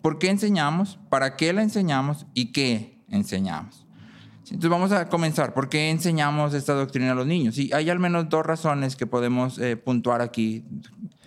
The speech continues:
que nos apuntan a, a la necesidad de enseñar esta doctrina. Eh, primero, es una doctrina bíblica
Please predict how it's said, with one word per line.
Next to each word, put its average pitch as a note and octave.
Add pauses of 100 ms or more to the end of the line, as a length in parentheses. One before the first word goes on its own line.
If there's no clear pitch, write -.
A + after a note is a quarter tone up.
(240)
que A#2+
nos B2
apuntan C#3
a, B2+
a A#2
la C3
necesidad C3+
de A#2
enseñar A2
esta A2
doctrina. G#2+ (600)
Eh, G#2+
primero, C#3+ (680)
es C3
una A2+
doctrina G2
bíblica G2